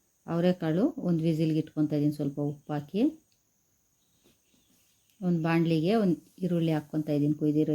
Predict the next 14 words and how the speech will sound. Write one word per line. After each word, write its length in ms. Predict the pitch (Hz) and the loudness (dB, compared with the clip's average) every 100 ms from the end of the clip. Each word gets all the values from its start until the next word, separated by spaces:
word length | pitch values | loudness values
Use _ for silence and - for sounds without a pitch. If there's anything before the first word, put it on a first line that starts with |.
| 147 | 0
ಈರುಳ್ಳಿ, 340 | 147 147 190 320 - _ _ _ _ _ 160 | 2 2 4 4 2 _ _ _ _ _ -4
ಬೆಳ್ಳುಳ್ಳಿ, 480 | 160 156 156 156 202 320 - _ _ _ _ _ _ _ _ _ _ _ _ _ 170 | 0 2 2 2 4 4 2 _ _ _ _ _ _ _ _ _ _ _ _ _ -6
ಬಾಡಿಗೆ 280 | 170 160 160 160 | -2 0 4 4
ಮೆಣಸಿನ್ಕಾಯಿ, 640 | 156 156 156 151 147 175 277 320 _ _ _ 180 | 4 2 -2 0 0 4 2 2 _ _ _ -2
ಒಂದು 140 | 175 165 | 0 2
ಎರಡು 160 | 165 160 | 0 -4
ಸ್ಪೂನ್ 240 | - 170 | -6 0
ಆಗೋಷ್ಟು 340 | 160 151 156 220 196 | 2 2 -2 -2 2
ಎಣ್ಣೆ 180 | 156 156 | 4 4
ಹಾಕ್ಕೊತಾ 360 | 151 156 151 147 | 2 -2 -6 -4
ಇದ್ದೀನಿ. 280 | 143 147 180 285 320 _ _ _ _ _ _ _ _ _ _ _ _ _ _ _ _ _ _ _ _ _ - | -2 -2 2 2 2 _ _ _ _ _ _ _ _ _ _ _ _ _ _ _ _ _ _ _ _ _ -2
ಬ್ರೌನ್ 260 | 180 185 185 | 4 4 4
ಕಲರ್ 240 | 180 170 156 | 2 0 0
ಬರೋವರೆಗೂ 480 | 156 156 151 147 214 | 2 2 2 0 0